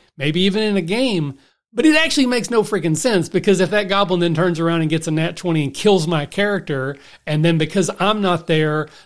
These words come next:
the forces of the goblins overwhelm all the other characters and leads to a T P K because I'm being, like, this arrogant D-bag,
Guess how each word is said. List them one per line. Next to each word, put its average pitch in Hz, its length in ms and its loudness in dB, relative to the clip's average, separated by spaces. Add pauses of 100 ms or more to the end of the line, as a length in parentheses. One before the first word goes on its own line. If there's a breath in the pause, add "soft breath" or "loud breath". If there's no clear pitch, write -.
the 147 100 -6
forces 185 520 -2
of 160 80 0
the 165 80 0
goblins 160 560 0
overwhelm 170 580 2
all 170 280 4
the 165 180 6
other 170 260 -2
characters 165 560 -2
and 147 120 -6
leads 160 260 -2
to 170 100 -2
a 151 60 -2
T 165 180 -10
P 160 200 -8
K 170 280 -2
because 147 300 -4
I'm 151 180 -4
being, 151 280 -2
like, 147 300 -10
this 131 160 -10
arrogant 143 500 -4
D-bag, 143 680 -4